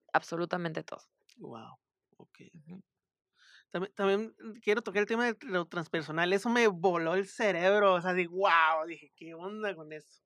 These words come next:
Speaker 1: Sí, sí,
Speaker 2: Ese me, me
Speaker 1: sí.
Speaker 2: gustó mucho de lo que me comentaste del transpersonal.
Speaker 1: Ok, em, los cinco planetas, eh, incluyendo al Sol,
Speaker 2: Ujú.
Speaker 1: porque en, en la astrología va a ser el Sol considerado como,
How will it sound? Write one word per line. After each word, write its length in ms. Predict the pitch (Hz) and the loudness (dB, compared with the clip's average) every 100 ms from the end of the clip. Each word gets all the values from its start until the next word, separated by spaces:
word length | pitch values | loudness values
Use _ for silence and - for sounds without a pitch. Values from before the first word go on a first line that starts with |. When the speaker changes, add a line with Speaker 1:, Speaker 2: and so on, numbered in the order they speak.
| _ _ | _ _
Speaker 1:
Sí, 360 | - - 160 | -8 -2 -2
sí, 160 | 143 170 | -2 -8
Speaker 2:
Ese 40 | |
me, 140 | 185 185 | -6 -6
me 120 | 151 | -6
Speaker 1:
sí. 20 | |
Speaker 2:
gustó 240 | 160 151 180 | -10 -18 -16
mucho 460 | 175 196 190 185 151 | -12 -12 -10 -10 -10
de 140 | 147 | -10
lo 220 | 143 135 131 | -12 -14 -14
que 100 | 147 | -18
me 120 | 139 | -18
comentaste 520 | 135 123 - 139 139 117 123 _ | -20 -20 -20 -20 -20 -20 _ _
del 160 | 139 | -20
transpersonal. 600 | - 135 - 143 131 135 - _ _ _ | -20 -20 -20 -20 -20 -20 -20 _ _ _
Speaker 1:
Ok, 220 | 151 170 170 151 - _ | -2 2 0 0 -4 _
em, 600 | 180 180 175 170 165 165 - _ | 4 6 4 2 -4 -8 -12 _
los 760 | 196 190 185 185 175 - - _ - - | 2 6 6 4 2 -8 -14 _ -20 -10
cinco 440 | - 262 285 - | -6 -4 -4 -4
planetas, 760 | - 214 208 208 247 254 - - _ | 2 2 2 2 0 0 -6 -14 _
eh, 460 | - 180 175 165 160 | 2 4 6 4 2
incluyendo 640 | - 185 175 170 180 190 208 | 2 0 0 0 0 2 2
al 100 | 202 | 2
Sol, 300 | - 180 175 - - | 2 0 2 -6 -2
Speaker 2:
Ujú. 160 | 156 151 | -2 0
Speaker 1:
porque 160 | 120 139 | 0 -2
en, 100 | 135 - | -4 -6
en 100 | 160 | -4
la 80 | |
astrología 540 | 151 156 156 - 170 170 | -4 -4 -4 2 2 2
va 100 | 170 | 0
a 60 | |
ser 260 | 156 170 151 | 0 0 0
el 160 | 170 160 | -2 -4
Sol 300 | - 160 160 | -2 -2 0
considerado 640 | 170 165 156 143 147 147 | -6 -6 -4 0 0 0
como, 400 | - 151 143 143 | -4 -4 -4 -4